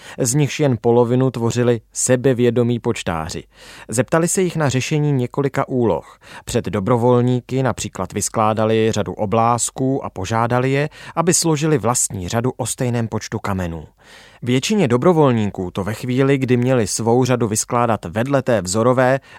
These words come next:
šlo dobře. Možná proto, že mohli jednoduše přiřadit jednotlivé kamínky, aniž by je museli sami počítat.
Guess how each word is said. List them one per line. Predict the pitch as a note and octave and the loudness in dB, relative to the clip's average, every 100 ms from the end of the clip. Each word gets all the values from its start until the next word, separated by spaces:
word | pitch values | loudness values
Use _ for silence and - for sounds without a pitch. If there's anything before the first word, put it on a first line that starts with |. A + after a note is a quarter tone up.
| D3 | -10
šlo | - D#3+ | -2 0
dobře. | E3+ D3 A2 E2 _ - - | 0 -2 -4 -4 _ -20 -4
Možná | B2+ A2 A2+ G2+ | -2 2 0 0
proto, | A#2 G#2 B2 | -4 -2 -2
že | A2 | 0
mohli | G#2+ A2 A#2+ F#2 - | -2 0 -2 -4 -10
jednoduše | G#2+ A2+ B2+ C3+ C3 A2+ | -4 -2 -2 -4 -4 -6
přiřadit | - A#2 B2 A2 G#2 G2 | -6 -4 -4 -4 -6 -8
jednotlivé | G#2 C3 C3 A#2 G2+ | -4 -4 -4 -4 -4
kamínky, | - A2 B2 B2+ B2 B2+ - - - | -2 -2 -2 -4 -4 -6 -6 -18 -8
aniž | A2+ A#2 G#2+ | -4 -4 -2
by | A#2 | 0
je | A2 | 0
museli | G#2 - G#2+ | -2 -4 -4
sami | - A2 A2 | -2 -2 -2
počítat. | B2 - G2+ - | -4 -4 -10 -12